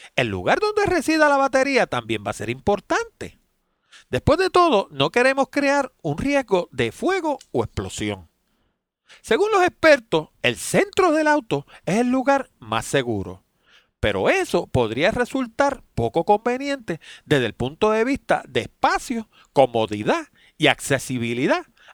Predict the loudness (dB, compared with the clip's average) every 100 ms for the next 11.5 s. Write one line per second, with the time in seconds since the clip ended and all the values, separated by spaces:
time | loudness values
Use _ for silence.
0 | -4 -4 -2 -6 -8 -6 -6 0 -2 0
1 | 0 -2 -4 -16 -18 _ _ _ _ _
2 | _ _ -16 -4 0 2 2 2 0 4
3 | 2 2 0 2 0 -4 0 0 2 -2
4 | 0 -2 0 2 2 0 -2 0 0 2
5 | 0 -2 -4 -2 -2 -4 -2 -2 0 -2
6 | 0 -2 0 0 0 0 -2 -4 -4 -4
7 | -6 -10 -8 -6 -4 -4 -6 -12 -20 _
8 | _ _ _ _ -16 -6 -2 -2 -4 -8
9 | -6 -4 -2 -2 0 0 0 2 2 2
10 | 0 -2 0 -4 -6 -4 -4 -2 -2 0
11 | -2 0 0 -2